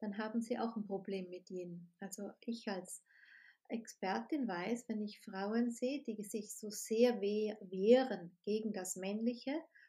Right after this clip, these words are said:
oder auch den Mann an sich ablehnen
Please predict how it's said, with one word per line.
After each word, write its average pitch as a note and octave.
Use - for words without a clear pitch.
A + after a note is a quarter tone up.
oder G3+
auch F#3+
den A3
Mann A3
an F#3+
sich -
ablehnen B3